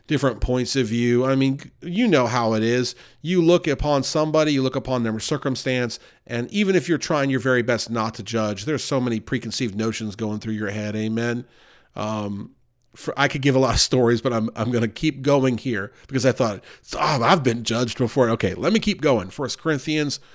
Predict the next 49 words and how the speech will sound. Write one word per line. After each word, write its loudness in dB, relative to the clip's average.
verse 2
fourteen. 0
"For 2
the 6
body 2
is 0
not 2
one 2
member, 0
but 2
many." -2
Okay, -12
many -2
members -2
in -4
the -2
body. -4
We -6
got -4
that. 0
And -2
now 4
we 2
get 4
into -2
the -2
details, 0
First -4
Corinthians -2
twelve 0
fifteen -4
onwards. 0
"If 2
the 2
foot 2
shall 2
say, 2
'Because 0
I 2
am 2
not 0
the 0
hand, 2
I 0
am 2
not 2
of 0
the 0
body,' 2